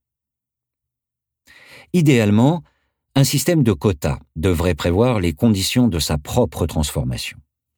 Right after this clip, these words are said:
Autrement dit, des réservations en faveur de groupes discriminés devraient prévoir de cesser de s'appliquer à mesure que le mécanisme mis en œuvre permet de faire diminuer les préjugés.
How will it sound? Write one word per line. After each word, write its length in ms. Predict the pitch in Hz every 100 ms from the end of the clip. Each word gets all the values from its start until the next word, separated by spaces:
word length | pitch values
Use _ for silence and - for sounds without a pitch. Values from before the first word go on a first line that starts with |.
| _ _ -
Autrement 360 | 73 69 71
dit, 180 | 78 151 147 - -
des 160 | 78 78
réservations 920 | - 98 95 85 85 78 - 143 131 _
en 100 | 87
faveur 400 | 78 76 76 78
de 120 | 69
groupes 320 | 71 76 90 76
discriminés 720 | 78 - 71 73 71 95 113 - - - _ -
devraient 400 | 127 127 135 131
prévoir 400 | - 123 139 135
de 80 |
cesser 360 | 110 120 101 127
de 100 | 104
s'appliquer 500 | - 87 - 80 120
à 80 | 101
mesure 460 | 92 90 113 127
que 80 | -
le 100 | 92
mécanisme 680 | 85 92 101 98 101 - 82
mis 220 | 76 117
en 160 | 92 82
œuvre 320 | 85 98 104 - - _ _
permet 300 | 127 110 139
de 80 | 95
faire 240 | - 95
diminuer 640 | 80 117 127 107 95 92
les 80 | 95
préjugés. 580 | 78 90 76 73 - -